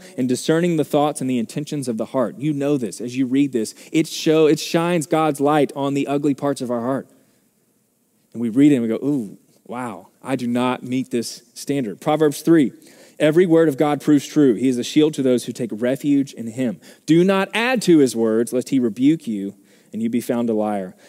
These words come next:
And this is probably the most beautiful text about God's word. I'm currently trying to memorize this. I would love for you to memorize it with me. This is Psalms nineteen,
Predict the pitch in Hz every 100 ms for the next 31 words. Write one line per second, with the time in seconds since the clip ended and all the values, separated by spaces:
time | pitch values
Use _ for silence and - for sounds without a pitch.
0 | _ - 117 160 202 180 - 175 170 165
1 | 147 147 139 123 110 127 151 180 185 190
2 | 180 180 - 165 139 117 - - - _
3 | _ 131 127 139 127 127 127 123 127 123
4 | 123 165 175 160 151 151 143 127 135 127
5 | 107 107 113 110 120 123 127 135 127 127
6 | 113 117 117 113 113 107 117 117 104 104
7 | - - 135 151 - 156 143 127 135 139
8 | 131 139 120 104